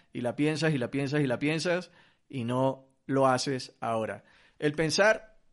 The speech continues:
te puede dar dinero, pero solamente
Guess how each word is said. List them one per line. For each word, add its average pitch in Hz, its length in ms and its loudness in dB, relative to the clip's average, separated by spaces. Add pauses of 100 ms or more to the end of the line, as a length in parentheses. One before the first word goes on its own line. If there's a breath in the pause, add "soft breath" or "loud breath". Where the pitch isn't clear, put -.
(720)
te 151 140 0
puede 170 240 2
dar 185 180 8
dinero, 180 640 2
pero 123 220 -4
solamente 151 840 -4